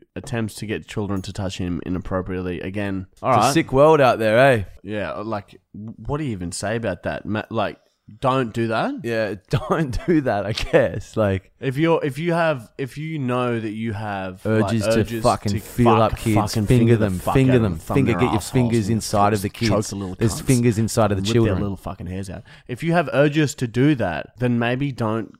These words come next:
Speaker 1: drink twenty beers.
Speaker 2: Yeah.
Speaker 1: 'Cause that's
Speaker 2: Do you
Speaker 1: pretty serious. That, like, like, if, if I knew alcohol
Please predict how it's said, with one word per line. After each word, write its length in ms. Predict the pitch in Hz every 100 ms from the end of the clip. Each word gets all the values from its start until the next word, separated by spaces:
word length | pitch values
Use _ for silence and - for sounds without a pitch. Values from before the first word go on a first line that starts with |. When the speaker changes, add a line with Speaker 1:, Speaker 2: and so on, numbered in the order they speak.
| _ 98
Speaker 1:
drink 420 | - 127 131 - -
twenty 320 | 123 113 107
beers. 500 | 95 85 67 - - 110
Speaker 2:
Yeah. 300 | 117 90 - _
Speaker 1:
'Cause 140 | - 151
that's 120 | 180
Speaker 2:
Do 80 | 135
you 60 |
Speaker 1:
pretty 180 | 123 196
serious. 540 | 165 185 202 113 - -
That, 160 | 127
like, 180 | 131 113 131
like, 140 | 117 - 110 -
if, 280 | 160 - -
if 180 | 143 -
I 140 | 143 165
knew 200 | 175 160
alcohol 880 | 135 143 143 135 127 123 107 104